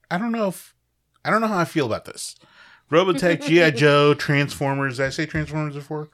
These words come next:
Speaker 2: Yeah.
Speaker 1: Uh, and they're great. Don't get me wrong, except for Robotech. That was okay. G I Joe was okay. Uh,
Speaker 2: Well,
Speaker 1: Transformers, I'm a little bit biased.
Speaker 2: that's not actually number one.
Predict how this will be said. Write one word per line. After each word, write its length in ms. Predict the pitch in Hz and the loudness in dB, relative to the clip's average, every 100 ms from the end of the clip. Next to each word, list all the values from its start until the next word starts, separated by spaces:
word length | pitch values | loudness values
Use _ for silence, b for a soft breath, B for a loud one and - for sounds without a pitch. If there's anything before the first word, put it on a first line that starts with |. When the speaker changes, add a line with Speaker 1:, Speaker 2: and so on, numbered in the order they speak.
| - | -10
Speaker 2:
Yeah. 240 | 131 78 - b b _ | -8 -8 -12 b b _
Speaker 1:
Uh, 260 | 131 135 131 - - - _ 64 _ _ _ - | -8 -6 -8 -10 -12 -14 _ -20 _ _ _ 0
and 140 | 185 | 4
they're 120 | 180 | 4
great. 520 | 151 110 196 190 160 139 | 2 2 4 4 2 2
Don't 160 | 160 | 4
get 80 | 185 | 4
me 80 | 139 | 2
wrong, 380 | 165 143 135 160 | 4 2 0 -2
except 300 | 123 151 147 | -4 -6 -6
for 100 | 135 | -4
Robotech. 540 | 139 139 131 120 - | -4 -4 -6 -6 -4
That 140 | 139 | -4
was 120 | 120 110 | -2 -6
okay. 380 | - 107 107 - b b | -6 -6 -6 -8 b b
G 140 | - 269 | -2 2
I 80 | |
Joe 160 | 175 139 | 4 4
was 140 | 110 | 4
okay. 320 | 101 104 95 - _ _ b b b b b b 143 | 0 -2 -6 -8 _ _ b b b b b b 0
Uh, 200 | 135 143 | 0 4
Speaker 2:
Well, 100 | 165 | 6
Speaker 1:
Transformers, 560 | 196 196 196 175 165 | 4 2 -2 2 2
I'm 100 | 151 | 2
a 20 | 143 | 4
little 120 | 147 | 2
bit 140 | 139 | 2
biased. 320 | 123 104 101 143 | 0 -2 0 -2
Speaker 2:
that's 180 | 143 | -2
not 200 | 151 131 | -2 -4
actually 260 | 110 120 123 | -4 -6 -6
number 160 | 104 90 | -6 -6
one. 220 | 104 | -10